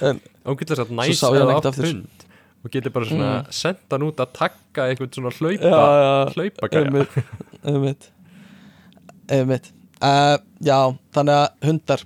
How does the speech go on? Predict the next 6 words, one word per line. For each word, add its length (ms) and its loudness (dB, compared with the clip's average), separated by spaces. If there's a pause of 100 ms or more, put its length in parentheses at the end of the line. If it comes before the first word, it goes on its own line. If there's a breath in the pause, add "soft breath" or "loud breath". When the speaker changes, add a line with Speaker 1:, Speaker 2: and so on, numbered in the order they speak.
(120)
Speaker 1:
mjög 180 0
cute, 360 -6 (200)
elska 300 0
þá. 140 -2 (640)
Eh, 400 4 (720 soft breath)
en 140 0